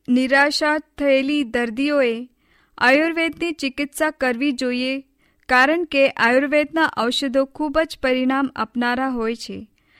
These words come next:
મહિલાએ માસિક નોર્મલ બનાવી પછી સગર્ભા થવું,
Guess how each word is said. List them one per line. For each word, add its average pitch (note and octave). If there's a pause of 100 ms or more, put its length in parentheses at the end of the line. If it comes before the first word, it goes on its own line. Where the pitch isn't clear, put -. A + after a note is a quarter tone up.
(360)
મહિલાએ D#4
માસિક C#4+
નોર્મલ C#4
બનાવી B3+
પછી C4 (380)
સગર્ભા C#4+
થવું, A3+